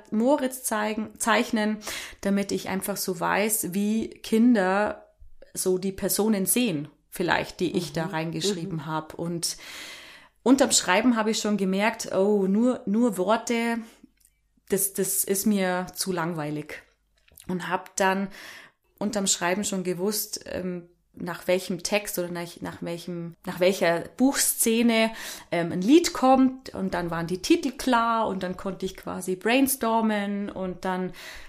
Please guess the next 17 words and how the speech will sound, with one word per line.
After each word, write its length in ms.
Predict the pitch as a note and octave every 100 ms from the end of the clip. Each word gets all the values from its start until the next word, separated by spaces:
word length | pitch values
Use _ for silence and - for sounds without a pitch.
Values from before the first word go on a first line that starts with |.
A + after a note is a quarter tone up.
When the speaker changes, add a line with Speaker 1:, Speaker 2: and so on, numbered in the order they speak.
| -
Speaker 1:
sind 260 | - G3
tatsächlich 960 | G3 F3+ - G#3 G#3 A3+ A3 - - - -
schlussendlich 640 | - F#3+ - G3+ F#3 E3+ G3+
jetzt 360 | G#3+ - - - - - _ _ -
acht 600 | F#3 A#3 - - - - _ _ _ -
völlig 500 | - C4 E4+ F4+ F4 - D#4+ D#4 C#4 - - -
unterschiedlichste, 920 | C4+ C4 B3 A#3+ - G#3 G#3 G#3 G#3 - -
äh, 120 | G3
Lieder 500 | F#3+ G#3+ C#4 C4 B3+ -
entstanden 500 | G#3+ G#3+ - G#3 G#3+
in 180 | G#3 G3+
unterschiedlichsten, 1200 | A3+ C#4 A#3+ - A3+ A3 G#3+ - - G3 G3 F#3+ -
ähm, 380 | F3+ F3+ F3+ - _ _
Genren. 720 | - G#3 A3 A#3+ B3 B3 C#4+ - _ _
Ja, 280 | F3+ E3+ - - _ _ _ _ _
Wahnsinn. 460 | G3+ A#3+ A#3 E3 D#3+ _ _ _
Speaker 2:
<laughs> 60 | -